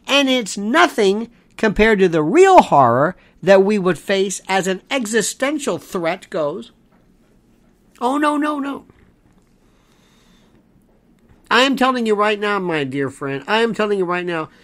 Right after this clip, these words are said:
this is nothing. Had that robot, a robot is something that you program. You program to weld, you program it to,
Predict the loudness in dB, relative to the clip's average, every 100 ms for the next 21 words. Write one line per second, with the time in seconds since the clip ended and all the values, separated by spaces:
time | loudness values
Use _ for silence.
0 | _ _ -12 -6 -2 -2 -2 -6 -4 -4
1 | -4 -10 -16 _ _ -2 0 4 4 2
2 | -2 -14 _ _ _ _ _ _ _ _
3 | _ -20 -2 2 4 2 0 0 0 -4
4 | -10 2 6 6 6 4 2 2 -4 -10
5 | -8 -8 -10 -6 -6 -4 -6 -6 -10 -8
6 | -8 -6 -6 -4 -2 -2 -4 -2 4 4
7 | 4 -2 -6 -10 -18 -20 _ _ _ _
8 | _ _ _ _ _ 2 2 2 2 2
9 | 0 -2 -4 -4 -4 -4 -4 -2 0 -2
10 | -4 -6 -4 -4 -4 0 0 0 -4 -4
11 | -4 -8 -6 -4 -4